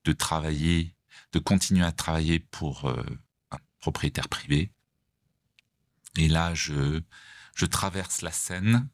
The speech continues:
toujours à Paris, puisque j'ai effectivement travaillé vingt, vingt-quatre ans à Paris. Et je me retrouve juste derrière le, l'Élysée,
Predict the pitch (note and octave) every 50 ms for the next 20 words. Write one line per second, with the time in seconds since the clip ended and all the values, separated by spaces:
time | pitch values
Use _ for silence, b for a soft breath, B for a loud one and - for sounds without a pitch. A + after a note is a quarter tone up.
0 | _ _ _ _ _ _ _ - - F2+ D2+ D#2+ E2 D#2+ D2 - - D#2+ D2 C#2+
1 | E2+ F#2 G2 G#2+ - - - - - D#2 - - D#2 D2 D2 C#2 - D2 D2 -
2 | - D2+ - - - D#2+ C#2 D#2 F2 D#2+ D#2 - - - C2+ C#2+ D#2 D#2 C#2+ -
3 | - D#2+ D#2 D#2+ D#2+ - - - D2+ D2 D2 D2 - - _ _ _ _ B B
4 | B B B B B B B B - E2 D#2+ D#2 - D#2 D2 - - - D#2+ D2
5 | - - C2+ B1 - D2+ D#2 E2+ G#2 - _ _ _ b b b b b b b
6 | b b b b b b _ _ - - - - - F2+ E2 D#2 - E2+ D#2+ D#2
7 | D#2 D2 D#2 D2+ C#2+ - - - - F2+ F#2 F#2+ F#2 F2 E2+ D2+ - - - D#2+
8 | D#2+ D2 C#2+ - F2+ F2 D#2+ - - - C#2+ C#2 D#2+ D2+ C#2 C#2+ D#2 E2 D#2+ E2
9 | E2 D#2+ D2+ D2 C#2+ C#2 C2 C2 C2 C2 C2+ - - - E2 D#2+ D#2 D#2+ D2+ C#2+
10 | D#2 D#2 D#2+